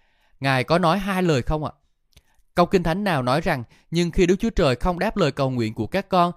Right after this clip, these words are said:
thì hãy biết rằng Ngài có một mục đích cao cả hơn"? Vậy thì những sự dạy dỗ đó đến từ đâu?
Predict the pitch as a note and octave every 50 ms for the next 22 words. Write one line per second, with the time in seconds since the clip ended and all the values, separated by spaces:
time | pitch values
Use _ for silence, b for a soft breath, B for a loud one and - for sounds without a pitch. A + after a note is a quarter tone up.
0 | b b b b - D#3+ D3+ C3 A2+ D3+ G3+ A3+ - G3 F3 C#3+ B2+ B2+ C3 C3
1 | B2+ B2 - E3+ G#3 G#3 D#3 C3 C3+ A#2+ - - E3+ - _ - F#3+ F3 E3 -
2 | - E2+ B2+ E3+ G3 G3 F#3+ F#3+ F#3 _ _ _ _ _ _ _ _ _ - B2
3 | C#3 C#3 - C#3+ D3+ D3 C#3+ C#3+ C#3 C3+ C#3+ D3 E3+ - E3 C#3+ C#3+ B2+ G#2 A#2
4 | B2+ A2+ G2+ A#2 B2 C#3+ D#3+ E3+ F3 G3+ A3 - D3+ B2+ C3+ D3+ F3+ G3 G3+